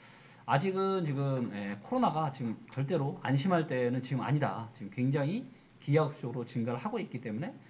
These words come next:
이제 백만 명, 백만 명이 넘어가면 금방 또 이백만 명, 사백만 명, 천만 명 이렇게 갈 수 있는 거죠. 그래-,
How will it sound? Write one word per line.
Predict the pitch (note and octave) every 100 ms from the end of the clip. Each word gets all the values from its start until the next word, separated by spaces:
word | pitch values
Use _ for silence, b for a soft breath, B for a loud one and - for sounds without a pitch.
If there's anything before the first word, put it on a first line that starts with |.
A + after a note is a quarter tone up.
| B -
이제 | B2+
백만 | A#2 C3 E3+ E3+
명, | A#2 G2
백만 | C#3+ E3+ F#3
명이 | F3
넘어가면 | C3 C#3 C#3 E3+
금방 | - F3 F#3
또 | B2+
이백만 | D3 E3 D#3 C#3+
명, | E3+
사백만 | - G3 G3 E3+ F3+
명, | A#3+ B B -
천만 | - C#4 A#3
명 | A#2 A#2
이렇게 | A2 - F2+
갈 | - C3+
수 | -
있는 | G2+ F#2+
거죠. | F2
그래-, | A2